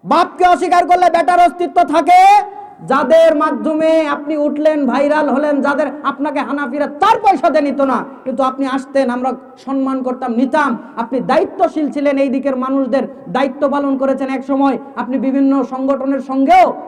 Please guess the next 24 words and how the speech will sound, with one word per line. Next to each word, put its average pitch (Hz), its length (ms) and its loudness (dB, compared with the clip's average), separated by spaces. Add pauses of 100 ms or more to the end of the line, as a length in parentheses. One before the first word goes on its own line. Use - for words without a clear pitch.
দায়িত্ব, 269 280 -2
যুব 285 240 0
সংঘের 269 320 -2
দায়িত্বে 262 320 0
ছিল 226 180 -4
তিনি 180 240 -8 (140)
রংপুরের। 185 400 -6 (640)
এখন 269 320 -4 (260)
সবার 277 240 -2
দিকে 247 160 -4
থুতু 254 220 -6
নিক্ষেপ 247 300 -6
করছে। 233 220 -6
আমি 240 140 -4
শুধু 247 180 -4
এতটুকুই 247 380 -4
বলতে 247 280 -2
চাই, 233 220 -2 (240)
বাপকে - 460 -4
অস্বীকার 285 520 0
করলে 254 200 -4
কিন্তু 233 200 -4
জন্মের 208 420 -8
ঠিক 190 140 -10